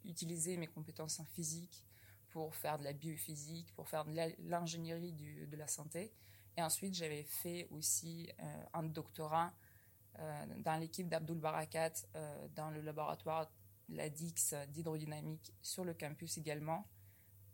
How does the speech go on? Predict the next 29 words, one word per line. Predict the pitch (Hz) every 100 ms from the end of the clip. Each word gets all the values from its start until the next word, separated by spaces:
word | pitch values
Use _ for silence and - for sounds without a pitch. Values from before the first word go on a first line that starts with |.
| -
pour | 175 170
travailler | - 151 156 160
justement | 165 156 - 165 170
sur | 170 190
les | 175
systèmes | 160 - - 165 170 160 -
de | 147 147
bioengineering | 156 160 160 156 156 156 156 151 156 160 -
dans | 165 160
la | 147
santé. | 151 - - - - - - - - - - - -
Donc, | 170 170
euh, | 165 151
cette | - 202
expérience | - - 196 175 180 190
fortement | - 165 - 165 165
technologique, | 165 165 151 147 147 170 175 - - -
couplée | 165 180 180
à | 160
mes | 147 147
autres | 170 -
expériences | 151 - 156 151 156
professionnelles, | - 156 - 160 - 160 160
notamment | 156 135 156 156
dans | 151 151
le | 147
conseil | - 151 - 165 156 147 - - - - - -
en | 165
stratégie, | - 147 147 143 151 214